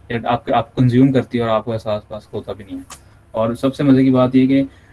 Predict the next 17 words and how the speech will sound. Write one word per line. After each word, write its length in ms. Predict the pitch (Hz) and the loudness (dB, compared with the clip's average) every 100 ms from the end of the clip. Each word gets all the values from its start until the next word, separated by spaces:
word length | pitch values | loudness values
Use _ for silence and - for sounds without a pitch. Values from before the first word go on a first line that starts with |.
| _ - | _ -12
आप 180 | 226 247 | -6 -4
देखें 280 | - 127 139 | -4 -4 -2
छोटे 220 | 131 127 | 0 0
बच्चे 300 | 117 - 120 | -2 -4 -6
हैं, 200 | 101 98 | -6 -6
उनके 200 | 110 117 | -8 -4
पास, 200 | 120 120 | -4 -2
उनका 240 | 123 123 | -2 -2
तो 100 | 135 | -2
इतना, 480 | 131 123 127 123 123 | -2 0 0 2 -2
अ, 280 | 120 127 104 101 98 95 - - 90 | -4 -10 -12 -12 -14 -18 -20 -20 -20
यानी 120 | 107 | -20
कि 260 | - 107 104 101 _ - - - | -14 -12 -12 -14 _ -20 -20 -8
कह 80 | |
लें 100 | 107 | -2
वो 140 | 123 120 | 0 0
तो, 180 | 110 | -6